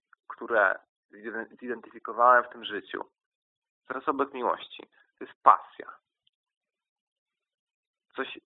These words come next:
najbardziej skutecznego, jakbym miał powiedzieć, co jest najskuteczniejsze w biznesie czy w życiu w ogóle,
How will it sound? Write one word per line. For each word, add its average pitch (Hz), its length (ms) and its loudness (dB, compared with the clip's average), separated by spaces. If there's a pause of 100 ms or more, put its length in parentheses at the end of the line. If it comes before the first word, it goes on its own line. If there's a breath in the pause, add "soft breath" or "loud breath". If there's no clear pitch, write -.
(160)
najbardziej 147 600 8
skutecznego, 107 600 -6
jakbym 107 260 -8
miał 123 120 -4
powiedzieć, 135 400 -8 (460)
co - 120 -20
jest - 100 -16
najskuteczniejsze 139 1200 -6 (1300)
w - 40 -20
biznesie 113 540 -4
czy - 340 -10 (1040)
w 117 100 -20
życiu - 340 -10
w - 80 -14
ogóle, 135 600 -2